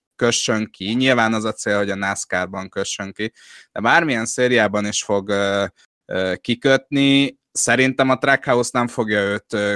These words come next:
könnyen elengedni, és mindenképp a, az esernyője alatt akarja majd, ö, tudni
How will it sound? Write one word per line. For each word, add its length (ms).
könnyen 360
elengedni, 580
és 160
mindenképp 540
a, 340
az 200
esernyője 720
alatt 340
akarja 400
majd, 360
ö, 140
tudni 640